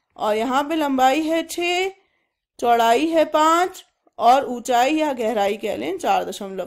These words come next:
पाँच है, तो तीस गुना साढ़े चार,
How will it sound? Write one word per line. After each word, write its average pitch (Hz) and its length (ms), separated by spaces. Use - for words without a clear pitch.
पाँच 294 340
है, 302 140
तो 233 120
तीस 302 520
गुना 269 480
साढ़े 226 460
चार, 277 560